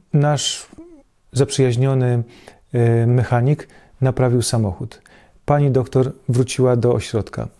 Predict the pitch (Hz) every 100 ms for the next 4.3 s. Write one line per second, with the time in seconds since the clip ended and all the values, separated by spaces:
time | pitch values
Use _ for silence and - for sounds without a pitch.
0 | - - - 127 - 170 170 - 117 113
1 | 143 156 117 120 - - 165 156 160 156
2 | - 156 117 101 - - - - - 147
3 | 135 147 147 131 117 143 - 151 131 -
4 | 107 -